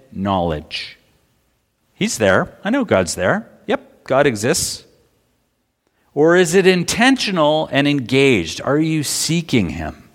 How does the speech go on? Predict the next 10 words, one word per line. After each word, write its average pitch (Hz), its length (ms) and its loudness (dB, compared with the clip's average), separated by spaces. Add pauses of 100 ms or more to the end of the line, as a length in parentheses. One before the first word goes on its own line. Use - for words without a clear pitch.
(1300)
Are 147 60 -2
you 190 120 2
simply 254 440 0
aware 170 760 2
that 165 320 -4
God 139 280 2
is 156 200 2
out 262 280 0
there 104 260 2
somewhere? 95 680 -4